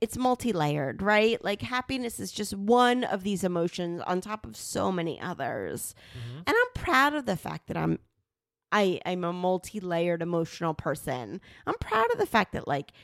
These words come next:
Speaker 1: I'm just not walking around, like, happy-go-lucky all the time where people look at me and they're like, "Oh, she's just so happy." I want people to know that I'm complex and that they can talk to me and I'll be like, "Yeah,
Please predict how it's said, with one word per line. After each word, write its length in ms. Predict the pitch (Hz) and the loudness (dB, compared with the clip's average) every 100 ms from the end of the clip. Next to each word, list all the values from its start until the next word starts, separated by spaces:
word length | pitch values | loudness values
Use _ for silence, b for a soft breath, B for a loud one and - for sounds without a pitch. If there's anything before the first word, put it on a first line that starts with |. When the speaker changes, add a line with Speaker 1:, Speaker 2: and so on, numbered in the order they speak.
| b - | b -12
Speaker 1:
I'm 80 | |
just 120 | 226 - | -4 0
not 160 | 240 | 0
walking 260 | - 190 185 | 0 -2 -2
around, 140 | 180 | -2
like, 140 | 170 - | -4 -6
happy-go-lucky 840 | - 175 185 180 170 170 165 175 | -4 -2 -2 -2 -2 -2 -4 -4
all 100 | 170 | -2
the 100 | 165 | -4
time 280 | - 170 170 | -6 -8 -8
where 120 | 165 | -6
people 300 | 202 180 180 | -8 -6 -6
look 160 | 180 | -6
at 60 | 127 | -6
me 80 | 170 | -8
and 80 | 175 | -6
they're 60 | |
like, 280 | 175 170 165 - | -2 0 -2 -4
"Oh, 380 | 220 165 139 b b b _ | -4 -4 -6 b b b _
she's 240 | 196 196 | -8 -8
just 240 | - 208 - | -8 -12 -10
so 160 | 185 | -12
happy." 600 | 190 196 220 - 101 - b b b | -6 -4 -4 -4 -8 -10 b b b
I 80 | - | 2
want 200 | 359 587 | 4 4
people 240 | 571 403 359 | 2 0 2
to 140 | 330 | 4
know 340 | 262 208 185 185 | 6 8 8 6
that 100 | 202 | 4
I'm 280 | 202 202 | 2 -2
complex 800 | 196 - 208 - 202 180 - - | -6 -2 -2 0 0 0 -2 -6
and 200 | 190 175 B B B | -2 -2 B B B
that 140 | - 226 | -6 0
they 100 | 240 | 2
can 140 | 240 | 2
talk 320 | - 214 196 | 4 4 4
to 100 | - | 0
me 160 | 202 185 | 2 4
and 80 | 180 | 4
I'll 100 | 175 | 4
be 140 | 190 | 4
like, 260 | 190 190 | 6 4
"Yeah, 100 | 196 | 4